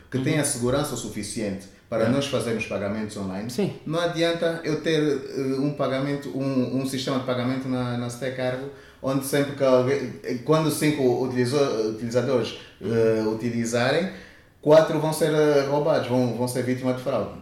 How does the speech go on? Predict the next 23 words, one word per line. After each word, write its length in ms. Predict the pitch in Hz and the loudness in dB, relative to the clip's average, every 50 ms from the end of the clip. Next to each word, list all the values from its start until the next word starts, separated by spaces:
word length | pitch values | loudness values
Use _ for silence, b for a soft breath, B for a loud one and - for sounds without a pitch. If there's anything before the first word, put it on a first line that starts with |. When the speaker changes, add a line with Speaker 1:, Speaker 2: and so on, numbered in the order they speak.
| - - | -12 -8
Speaker 1:
né? 260 | 98 98 101 98 92 98 107 | -6 -4 -2 -2 -4 -4 -8
Speaker 2:
Uhum. 60 | 110 - - - | -10 -14 -10 -6
Speaker 1:
Ou 80 | - 185 | -2 0
Speaker 2:
Yeah. 280 | 131 113 - - - - | 0 0 0 -2 -6 -8
Speaker 1:
seja, 120 | - - - - - 156 - | -10 -12 -14 -14 -14 -6 -2
passo 240 | 214 220 214 - 196 | -2 0 0 0 0
a 40 | |
passo, 440 | - - 127 101 - - - - - - 120 | 0 0 -2 -2 -2 -4 -8 -12 -12 -6 -4
Speaker 2:
Yeah. 200 | 120 110 - 147 | -2 0 2 2
Speaker 1:
o 100 | 151 147 | 0 2
que 80 | - 233 | 4 4
é 60 | 233 | 2
que 80 | 233 - | 2 2
funciona 460 | 185 165 151 - - 165 165 156 127 113 | -2 -2 -2 0 0 0 0 0 0 0
hoje? 480 | 101 92 95 - - - - - - - - - - - - - | 0 -2 -2 -6 -8 -8 -8 -10 -14 -20 -20 -20 -20 -20 -10 -4
Pagamento 440 | 139 131 127 139 147 160 165 165 - - | -2 -2 0 0 0 0 0 -2 -4 -2
por, 160 | 147 139 135 | 0 2 4
eh, 260 | 131 127 123 123 120 120 | 6 6 6 4 2 0
transferência 460 | 123 123 120 - 139 127 127 135 123 | -2 -2 -2 -2 -4 -4 -2 -2 -4
bancária, 360 | 113 110 107 - 101 92 92 - | -4 -4 -4 -4 -4 -4 -4 -2
pode 200 | 123 120 117 - | -4 -4 -4 -2
ser? 340 | 147 160 - - - - - | -2 -2 -2 -2 -6 -10 -8
Pode. 200 | 110 104 - | -6 -6 -6